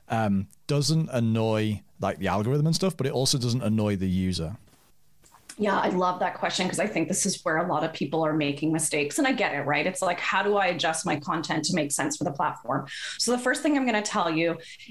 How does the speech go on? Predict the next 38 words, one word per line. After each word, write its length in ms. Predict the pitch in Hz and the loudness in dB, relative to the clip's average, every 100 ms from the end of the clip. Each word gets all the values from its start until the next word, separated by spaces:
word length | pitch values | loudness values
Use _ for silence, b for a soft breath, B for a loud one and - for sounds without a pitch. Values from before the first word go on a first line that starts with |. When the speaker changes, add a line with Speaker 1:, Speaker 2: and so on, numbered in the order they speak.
| - | -2
Speaker 2:
is 140 | 202 | 0
that 200 | 202 - | 2 2
you 120 | 202 | 0
have 480 | 220 - 214 214 - | 0 0 0 0 0
to 80 | 302 | -2
think 260 | 294 208 | 0 0
about, 500 | 208 180 165 160 147 - | 0 2 2 2 -2 -2
um, 320 | 180 165 175 B B B _ | 0 0 -2 B B B _
that 160 | 233 233 | -2 0
you're 100 | 214 | 0
giving 360 | 208 233 320 | 2 2 4
enough 280 | 320 208 - | 4 2 2
information 580 | 247 247 214 170 - 233 | 0 2 2 2 2 2
that 120 | 220 | 2
you're 80 | 190 | 0
closing 460 | - 185 175 170 170 | -2 -2 0 2 2
the 80 | |
loop 280 | 160 160 156 165 | 2 0 0 0
on 120 | 156 | 0
Pinterest. 680 | 156 143 - - - - - | 0 -2 -2 -2 -4 -4 -2
So 140 | 285 | 0
don't 280 | 294 330 302 | 2 2 2
say, 380 | - 233 185 165 | 2 2 2 0
like, 380 | 160 160 147 B B B B - | 0 0 -2 B B B B -2
"I'm 180 | 247 294 | 2 4
gonna 160 | 294 | 2
teach 360 | 285 302 294 - | 2 2 2 2
you 120 | 226 | 2
a 60 | 185 | 2
hundred 500 | 196 254 262 233 214 | 2 2 2 2 2
ways 440 | 220 196 175 - | 2 2 0 0
to, 580 | - 226 190 165 165 - | 2 2 4 4 2 2
you 140 | 196 | 2
know, 380 | 202 170 160 - | 2 2 0 -2
to 140 | - 202 | -2 0
sell 280 | - 220 220 | 2 2 2
your 200 | 220 208 | 0 0
product," 640 | - 214 202 170 170 | 0 2 2 2 0